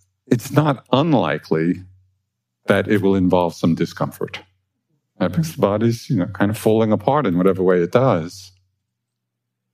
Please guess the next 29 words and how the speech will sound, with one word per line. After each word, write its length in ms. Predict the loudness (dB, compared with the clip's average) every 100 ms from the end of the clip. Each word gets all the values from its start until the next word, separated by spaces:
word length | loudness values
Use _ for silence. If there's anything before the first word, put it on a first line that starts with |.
| _ _ _ _ _ _ _
How 200 | -2 0
do 100 | 2
we 100 | 0
want 220 | 2 2
to 60 | 2
be? 360 | 2 0 -4 -16 _ _ _ _ _ _ _ _ _ _ _ _ _ _ -2
You 100 | 0
know, 220 | 0 -2
will 880 | -8 -4 0 2 2 2 0 -2 -4 -12 _ _ _ _ _
we 180 | -2 0
be 300 | 2 0 0
to 160 | -4 -10
some 400 | -4 0 2 2
extent 720 | -2 -6 -2 0 0 -4 -10 -20 _
at 320 | -2 -2 -2 2
ease 800 | 4 4 2 0 -4 -6 -18 -20 _ _
in 160 | 0 2
that 180 | 2 0
whole 180 | -2
process? 640 | -2 -4 -6 -8 -14 -16 -20 _ _ _ _ _ _ _ _ _ _ _ _
Well, 200 | 0 0
if 140 | 0
we 140 | 0 0
wait 380 | 2 2 0 -2
until 440 | -2 0 0 0
then 540 | 0 0 0 2 0
to 120 | -2 -8
practice 640 | -2 0 -2 -4 -8 -6
this, 460 | -6 -6 -14 -20